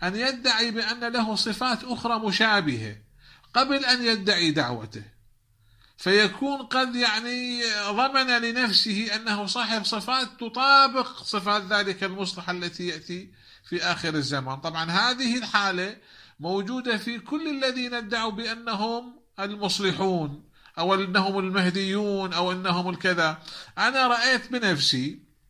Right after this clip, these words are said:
رج-، يعني رجال الدعوة المهدوية، ورأيت في إيران رجل ادعى المهدوية وكانت عنده شامة في خده، فكان يتغنى بهذه الشامة التي في خده وبياض وجهه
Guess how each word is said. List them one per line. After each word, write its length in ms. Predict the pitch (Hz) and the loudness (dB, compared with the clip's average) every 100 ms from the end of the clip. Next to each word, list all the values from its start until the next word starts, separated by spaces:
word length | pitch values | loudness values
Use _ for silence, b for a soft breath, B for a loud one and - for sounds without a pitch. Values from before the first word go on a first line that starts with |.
| _ _ _ _ - B B B | _ _ _ _ -20 B B B
رج-، 560 | 156 208 233 233 175 175 | 4 6 6 -2 -2 0
يعني 320 | 180 165 180 | 0 0 0
رجال 420 | 190 185 247 247 | 0 2 2 2
الدعوة 440 | 233 196 220 233 226 | -2 -4 -2 -2 -4
المهدوية، 880 | 226 208 190 196 175 143 135 180 - _ _ b b b b - | -4 -4 -2 0 0 -2 -4 -8 -14 _ _ b b b b -6
ورأيت 640 | 151 185 202 247 262 - | 0 2 2 0 -2 -4
في 460 | - 233 240 240 240 | -6 -4 -4 -6 -6
إيران 360 | 226 233 233 226 | -2 0 0 0
رجل 300 | 240 220 226 | -2 -2 -4
ادعى 320 | 208 208 196 | -4 0 0
المهدوية 680 | 202 196 160 180 165 147 143 | 0 -2 0 2 2 2 0
وكانت 560 | 175 185 233 247 240 226 | 0 -2 0 0 0 -2
عنده 420 | 233 240 214 226 | -6 -2 -2 0
شامة 380 | 233 233 226 190 | 2 0 0 -2
في 180 | 196 | -2
خده، 640 | 175 175 143 139 120 143 185 B B B B - | -2 -2 -2 -6 -4 -6 -8 B B B B -2
فكان 420 | 202 202 254 254 | 0 2 2 4
يتغنى 680 | 254 262 254 247 294 285 269 | 4 4 2 4 2 4 2
بهذه 500 | 254 233 277 277 233 | 6 6 6 4 2
الشامة 420 | 220 269 269 247 | 4 4 4 0
التي 360 | 240 233 220 214 | 0 -2 0 -2
في 180 | 214 202 | -2 0
خده 500 | 233 214 220 208 214 | 0 0 0 0 0
وبياض 480 | 208 208 220 233 | 0 2 2 2
وجهه 480 | 233 240 208 220 214 | 2 0 2 0 0